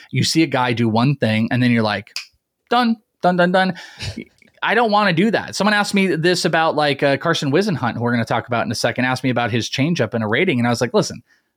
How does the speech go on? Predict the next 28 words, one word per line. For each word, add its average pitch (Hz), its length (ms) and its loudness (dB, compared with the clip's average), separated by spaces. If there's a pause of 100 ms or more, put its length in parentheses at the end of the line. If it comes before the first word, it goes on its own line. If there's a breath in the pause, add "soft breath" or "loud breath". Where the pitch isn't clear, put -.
(300)
it 302 80 2
was 247 80 2
amazing 143 380 0
what 117 100 2
I 110 60 0
saw, 120 480 0
but 120 240 2
it 135 60 0
was 120 120 -2
one 139 220 0
start. 120 400 -2
I 135 80 -4
don't 156 160 2
wanna 139 320 0 (100)
start - 280 -2
putting 123 220 0
claims 123 360 -2
off 113 180 0
of 104 100 -8
one 113 200 -2
start. 139 340 -2
I 139 80 -2
can 135 140 -4
have 135 160 -2
my 110 100 -2
feelings 170 380 -2
about 117 200 0
it." 120 120 -2